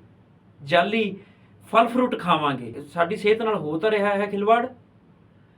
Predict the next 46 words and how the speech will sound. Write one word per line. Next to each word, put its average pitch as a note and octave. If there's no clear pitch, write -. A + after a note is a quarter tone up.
ਪ੍ਰਸ਼ਾਸਨ G3
ਇਹਨਾਂ A3
ਚੀਜ਼ਾਂ G#3
ਤੇ G#3+
ਕਿਉਂ A3
ਨਹੀਂ C4
ਗੌਰ F#3
ਕਰ D3+
ਰਿਹਾ? A#2+
ਕਾਬੂ A3
ਕੀਤੇ C#4
ਵਿਅਕਤੀ A#3
ਨੂੰ E3
ਜਦੋਂ B3
ਪੁਲਿਸ B3
ਤੋਂ C4
ਵੱਲੋਂ A#3+
ਪੁੱਛਿਆ B3
ਗਿਆ F3+
ਕਿ C4
"ਤੂੰ C#4
ਇਹ C#4
ਕਿਸ C#4+
ਤਰ੍ਹਾਂ C#4+
ਖਿਲਵਾੜ G3
ਕਰ F3+
ਰਿਹਾ D3+
ਹੈ, B2+
ਕਿੱਦਾਂ D4
ਤੂੰ D#4+
ਕੈਮੀਕਲ A#3+
ਭਰ A3+
ਕੇ, G3
ਕਿੱਦਾਂ C4
ਤੂੰ E4
ਮਿਠਾਸ C4
ਭਰ G#3
ਕੇ F3+
ਲੋਕਾਂ G3+
ਦੇ G#3+
ਘਰਾਂ G#3+
ਵਿੱਚ F#3+
ਜ਼ਹਿਰ E3+
ਪਹੁੰਚਾ G#3
ਰਿਹਾ C#3+
ਹੈ?" A#2+